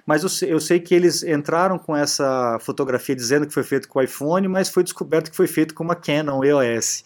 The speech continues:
<laughs> né? Então, o pessoal foi pego na mentira aí, e a Huawei foi pego mais uma vez na mentira.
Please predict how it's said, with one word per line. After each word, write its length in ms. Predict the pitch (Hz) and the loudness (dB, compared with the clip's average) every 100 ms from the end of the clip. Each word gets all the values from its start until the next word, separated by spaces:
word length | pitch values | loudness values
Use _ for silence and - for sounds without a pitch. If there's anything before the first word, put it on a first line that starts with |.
| - - | -16 -20
<laughs> 200 | - - | -20 -12
né? 100 | 131 - | -6 0
Então, 380 | 147 127 139 147 | 2 2 0 0
o 360 | - - - - | -4 -16 -12 -6
pessoal 320 | 131 139 143 | -4 -2 0
foi 140 | 160 | 0
pego 280 | 156 156 151 | 2 2 2
na 80 | 151 | 0
mentira 500 | 147 147 139 139 127 | 0 -2 -2 2 4
aí, 260 | 131 170 | 4 4
e 80 | 165 | 4
a 100 | 165 | 4
Huawei 400 | 160 170 156 160 | 2 2 4 4
foi 160 | 165 160 | 2 0
pego 260 | 160 165 | 0 -2
mais 300 | 151 175 214 | 0 -2 0
uma 220 | 196 190 156 | 0 -2 0
vez 220 | 151 151 | 0 0
na 80 | 151 | -4
mentira. 540 | 143 - 127 143 | -6 -6 -2 0